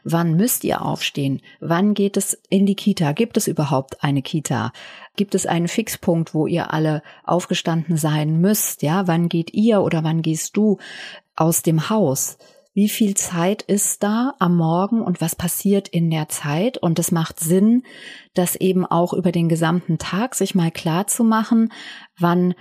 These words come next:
checkt ihr sozusagen ein, morgens emotional, wann geht ihr aus dem Haus? Also wann trennt sich die kleine Familiengruppe oder Teile davon? Und wann kommt ihr eben auch wieder zusammen am Nachmittag? Was passiert dann am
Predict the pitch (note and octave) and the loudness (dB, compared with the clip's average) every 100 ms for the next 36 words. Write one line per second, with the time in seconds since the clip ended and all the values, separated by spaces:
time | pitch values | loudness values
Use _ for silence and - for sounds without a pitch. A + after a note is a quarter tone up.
0 | - _ - G3 G3 - F#3+ F3 F3+ F3+ | -12 _ -4 -2 -2 0 0 2 2 2
1 | F3+ D#3+ D3 D#3 - E3+ G3+ A3+ F3+ E3+ | 0 2 0 0 0 0 2 4 4 2
2 | F3 E3+ - F3 E3+ - D3+ D3+ D#3+ G#3 | 2 -2 0 0 0 0 0 0 0 2
3 | A3+ G#3+ E3 E3 F3+ F#3 - - - _ | 0 0 0 2 2 0 -4 -20 -20 _
4 | E3+ E3 F3+ - F3 - E3 D#3 - A3 | -8 0 0 2 0 0 -2 -2 0 0
5 | - F#3 D#3+ D#3 D#3+ - F#3+ B3+ - G#3 | 0 -2 -2 -2 -4 -2 0 2 0 -2
6 | G#3 - F3+ F#3 F#3+ F#3 F#3 F#3 F#3 F3+ | -6 -2 0 0 0 2 2 2 2 0
7 | E3+ F3+ F#3 D#3+ E3 - - G3 A3 G#3+ | 0 0 0 0 -2 -4 -4 0 0 2
8 | F#3 - F#3 F3 F3 - - - - - | 0 0 0 2 0 -2 -16 -18 -20 -12
9 | - G3 F3+ F3+ G#3 G#3 G#3 G#3 - F#3+ | 2 4 6 4 4 2 4 4 4 2
10 | - F#3+ F#3 - E3+ F3 - E3+ E3+ E3+ | 4 4 2 2 2 2 0 0 2 0
11 | - E3 D#3 D#3+ D3 A#2+ - - C#3 C3+ | 0 0 4 4 4 0 -4 -2 0 0
12 | C3+ C3 B2 - - - _ _ _ _ | -2 -4 -6 -6 -10 -12 _ _ _ _
13 | _ - F3 - G3+ - F#3 F3+ E3+ D#3+ | _ -2 -2 0 0 2 2 2 0 0
14 | D3+ C3 C3+ | 0 0 0